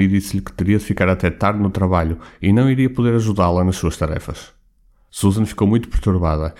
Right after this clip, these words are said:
e disse-lhe que não iria conseguir viajar de autocarro, atravessar as estradas, chegar ao trabalho, dirigir-se ao escritório, fazer todo o trabalho que precisava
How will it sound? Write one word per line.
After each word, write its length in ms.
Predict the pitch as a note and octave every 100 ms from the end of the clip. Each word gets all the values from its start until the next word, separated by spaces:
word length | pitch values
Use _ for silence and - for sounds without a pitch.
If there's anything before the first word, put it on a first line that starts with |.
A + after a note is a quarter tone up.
| -
e 80 | G#2+
disse-lhe 260 | A2 B2+ A#2+
que 60 |
não 100 | B2
iria 160 | B2+ B2+
conseguir 460 | A#2+ A#2 - G2+
viajar 340 | E2 E2 D#2+ F2+
de 80 | F2+
autocarro, 560 | - E2 F2+ F2 -
atravessar 380 | - G2 F2+ A2
as 120 | G2
estradas, 600 | - - F#2+ F#2+ F#2 F2+ - _
chegar 280 | - A2+ A2
ao 60 | A2
trabalho, 520 | G#2 F#2+ G2 G2 G2 - _
dirigir-se 400 | G#2+ F#2+ A#2 A#2
ao 60 | A2
escritório, 600 | - F2+ G2 A2 A2 A2 - -
fazer 300 | - G#2+ G2+
todo 280 | - D3+ C#3
o 40 |
trabalho 380 | B2+ B2+ A#2+ B2+
que 100 | B2+
precisava 680 | - - F#2 G#2 A#2 B2